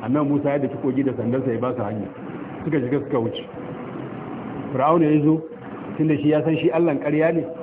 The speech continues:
ai ya kamata ya tunanin wannan ba normal thing bane. A normal abu ba a ga, ba a irin wannan, tarihi bai nuna irin wannan ba. Wani ya zo bakin kogi, kogin ya dare ya wuce.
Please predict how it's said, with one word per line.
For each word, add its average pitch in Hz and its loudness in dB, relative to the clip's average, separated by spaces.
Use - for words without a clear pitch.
ai 135 2
ya 165 6
kamata 147 2
ya 139 2
tunanin 131 2
wannan 185 2
ba 131 2
normal 143 4
thing 143 2
bane. 123 2
A 131 0
normal 151 4
abu 123 0
ba 135 4
a 127 2
ga, 123 0
ba 131 0
a 143 -4
irin 135 2
wannan, 123 0
tarihi 139 4
bai 123 2
nuna 131 2
irin 127 0
wannan 120 0
ba. 117 -2
Wani 131 2
ya 135 2
zo 135 2
bakin 127 0
kogi, 120 -2
kogin 131 2
ya 131 0
dare 127 0
ya 110 -2
wuce. 117 -4